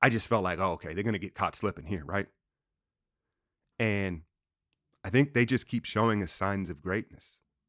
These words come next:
They really do. And, you know, you can say, "Oh, you're a, you're a homer, Alec. Of course you're gonna," no, I mean, I'm just telling you what I see. I'll tell you, if they look bad,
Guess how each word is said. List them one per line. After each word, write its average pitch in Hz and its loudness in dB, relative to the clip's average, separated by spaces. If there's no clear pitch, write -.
They 98 0
really 107 2
do. 98 4
And, 101 0
you 98 -4
know, 104 0
you 104 -4
can 104 -10
say, - -14
"Oh, 180 8
you're 156 8
a, 120 4
you're 160 4
a 131 8
homer, 151 8
Alec. 180 8
Of 127 -12
course 190 6
you're 156 2
gonna," 165 6
no, 160 6
I 170 10
mean, 170 6
I'm 180 6
just 185 -2
telling 254 6
you 240 4
what 240 8
I 240 6
see. 247 2
I'll 143 12
tell - 4
you, 151 4
if 160 4
they 226 6
look 220 4
bad, 190 8